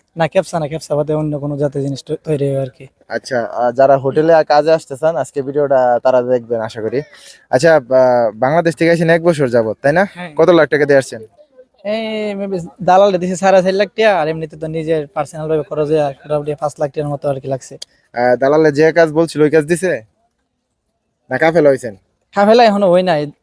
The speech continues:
Speaker 1: প্রায় এক বছরের উপরে আছে, কাফেলা এখনো হই নাই। দালালে বলছিল আই আসে আনার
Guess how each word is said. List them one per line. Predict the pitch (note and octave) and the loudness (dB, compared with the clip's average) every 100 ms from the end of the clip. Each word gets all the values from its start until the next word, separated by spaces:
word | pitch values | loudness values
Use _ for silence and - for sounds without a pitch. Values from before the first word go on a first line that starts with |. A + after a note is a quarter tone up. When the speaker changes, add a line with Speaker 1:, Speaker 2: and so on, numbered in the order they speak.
| _ | _
Speaker 1:
প্রায় | D#3 D#3 | 0 2
এক | D3+ D3 | 0 -4
বছরের | D3 D#3+ | -6 -2
উপরে | E3 D#3 | 0 0
আছে, | D3+ D3+ | -2 0
কাফেলা | D#3 C#3+ D#3 | 0 0 0
এখনো | D#3+ D3 | -2 -2
হই | D3 | -2
নাই। | D3+ | -2
দালালে | C#3+ D3+ D#3 | 0 2 2
বলছিল | C#3+ C#3+ D3+ D#3 | 0 -6 -6 -2
আই | D3+ | 0
আসে | D3 D#3 D3+ | 0 -2 -8
আনার | D3+ D3 D3 | -6 -6 -6